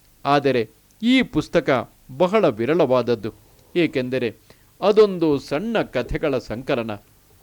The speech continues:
ಆತ ಅದನ್ನು ಪ್ರಕಟಿಸಲು ಬಹಳವಾಗಿ ಹಿಂಜರಿದಿದ್ದ. ಆತ ಸಣ್ಣ ಕಥೆಗಳಿಗಾಗಿ ಹೆಸರುವಾಸಿ ಆದವನಲ್ಲ. ಅವು ಮೂರನೆಯ ದರ್ಜೆಯವು.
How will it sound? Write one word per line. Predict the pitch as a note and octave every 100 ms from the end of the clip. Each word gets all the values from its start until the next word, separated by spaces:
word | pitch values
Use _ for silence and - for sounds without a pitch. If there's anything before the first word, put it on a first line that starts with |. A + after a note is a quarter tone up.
| _ - - - - - E3
ಆತ | E3 -
ಅದನ್ನು | C#3 A2+ C3+ D3+ D#3+ D3+
ಪ್ರಕಟಿಸಲು | C#3 - B2+ F#3+ F3 E3 C3 G#2+
ಬಹಳವಾಗಿ | G#2 - G3 C#3+ B2 A2+
ಹಿಂಜರಿದಿದ್ದ. | A#2 D3 D#3 A#2+ A#2 G#2 A2 - - - - - _ -
ಆತ | F#3+ G3 F3
ಸಣ್ಣ | D#3 C3+ D3 G3 G#3
ಕಥೆಗಳಿಗಾಗಿ | D#3 C#3+ E3 E3+ D#3 D3 C#3 B2+ A#2
ಹೆಸರುವಾಸಿ | G#2 B2 G#3 G3 C3+ A#2+ A2+
ಆದವನಲ್ಲ. | - B2 D3 C3 B2 A#2 G#2 - _ - _ _
ಅವು | - G3+ F3+
ಮೂರನೆಯ | D3+ B2+ F#3 B3+ F3+ C#3 A#2+
ದರ್ಜೆಯವು. | G#2 A#2 B2 C#3 A2+ A2